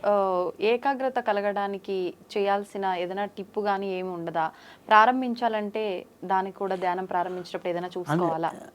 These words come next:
Speaker 2: అంటే ఏకాగ్రత పెరగడానికి మనకి ఏంటి అంటే ఎప్పుడైతే నువ్వు అనేక పద్ధతులు నువ్వు చూస్తున్నప్పుడు, అనేక ఆలోచనలు, అనేక విధి ఉన్నప్పుడు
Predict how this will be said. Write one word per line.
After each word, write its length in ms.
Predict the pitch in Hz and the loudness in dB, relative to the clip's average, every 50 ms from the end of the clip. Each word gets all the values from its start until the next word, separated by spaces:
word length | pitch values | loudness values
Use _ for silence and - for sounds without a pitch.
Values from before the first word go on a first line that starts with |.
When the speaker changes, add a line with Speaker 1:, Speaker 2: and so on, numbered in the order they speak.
| - - - - | -20 -14 -8 -6
Speaker 2:
అంటే 220 | 147 143 190 170 | 0 2 4 4
ఏకాగ్రత 840 | 127 123 131 147 151 147 170 170 170 175 170 165 160 175 175 170 - | 6 6 6 6 6 8 10 10 12 10 10 8 6 4 4 6 4
పెరగడానికి 1160 | 185 175 - 139 127 135 139 139 160 165 156 156 156 151 143 131 107 - 120 123 143 175 170 - - - - - - - - - 127 | 2 4 4 4 6 6 8 8 8 10 10 10 8 8 6 4 0 0 0 2 2 2 0 -4 -8 -20 -20 -20 -20 -20 -10 -4 0
మనకి 640 | 123 127 131 131 131 113 - - 143 180 170 131 | 4 4 4 4 2 -2 -2 -2 0 0 0 2
ఏంటి 400 | 135 135 151 165 156 175 170 160 | 2 4 4 4 2 2 2 2
అంటే 560 | 147 127 123 117 147 170 190 156 135 139 156 165 - - - - - - - - - | 2 2 0 0 0 2 2 2 2 0 -2 -6 -10 -20 -20 -20 -20 -20 -10 -4 -2
ఎప్పుడైతే 680 | 123 127 - - 175 175 180 175 170 170 160 - 185 190 | -2 0 2 4 6 8 8 8 6 4 2 2 2 4
నువ్వు 260 | 175 160 151 147 143 | 4 4 4 4 4
అనేక 640 | 127 117 123 139 151 170 175 165 175 185 175 165 - - - _ - 123 | 4 4 4 6 6 6 6 6 6 6 6 6 6 2 -2 _ 4 4
పద్ధతులు 600 | 123 117 117 143 147 147 - 170 160 151 - - - - - - - - - - - - | 4 4 4 0 2 4 6 6 6 6 2 0 -6 -14 -20 -20 -20 -20 -20 -18 -10 -4
నువ్వు 180 | 135 127 127 120 | -2 -2 -2 -2
చూస్తున్నప్పుడు, 640 | 110 - 147 151 151 - - 156 147 139 127 143 135 | -2 0 0 0 0 0 -2 0 0 0 0 0 0
అనేక 380 | 123 123 135 151 165 156 160 | 2 4 6 6 6 6 6
ఆలోచనలు, 640 | 143 123 120 131 143 147 147 147 - 147 147 147 147 | 6 8 8 6 6 4 2 2 0 -2 -2 0 0
అనేక 400 | 147 139 131 131 131 135 131 - | 0 0 0 -2 -4 -4 -2 2
విధి 400 | 135 123 113 120 123 135 139 120 | 2 2 2 0 0 0 -2 -2
ఉన్నప్పుడు 560 | 101 123 123 127 127 120 - - 110 - - | -2 -4 -4 -2 -4 -4 -6 -8 -8 -8 -8